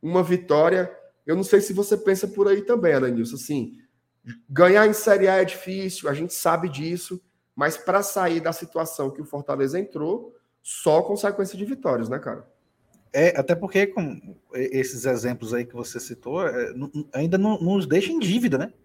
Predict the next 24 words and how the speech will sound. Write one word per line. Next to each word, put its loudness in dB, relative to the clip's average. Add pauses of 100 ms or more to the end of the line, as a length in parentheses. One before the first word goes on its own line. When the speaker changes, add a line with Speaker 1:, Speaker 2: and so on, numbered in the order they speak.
(440)
Speaker 2:
Fortaleza 2
ainda 2
tá 6
em 0
dívida 2
com 0
a 4
tabela 2
de -6
classificação. -10 (1120)
Speaker 1:
Sim. -10
Speaker 2:
O -16
jogo -8
contra -10
o -6
Cuiabá, 2 (360)
Fluminense, 0 (540)
Juventude. 0 (300)
Speaker 1:
Fluminense -2
Speaker 2:
É. -2
Speaker 1:
também, -4
bem -2
lembrado. -8 (320)
Speaker 2:
É, -2